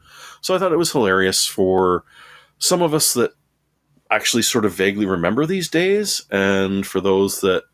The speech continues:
literally never lived through it. It's kinda worth looking at.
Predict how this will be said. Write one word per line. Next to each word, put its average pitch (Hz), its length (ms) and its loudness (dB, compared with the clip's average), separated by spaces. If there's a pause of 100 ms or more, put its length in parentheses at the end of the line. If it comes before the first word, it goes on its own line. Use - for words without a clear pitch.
(760)
literally 98 340 2
never 90 280 -2
lived 80 240 -4
through - 220 -10
it. - 40 -20 (1500)
It's - 140 0
kinda 165 260 2
worth 120 340 0
looking 85 300 0
at. - 180 -6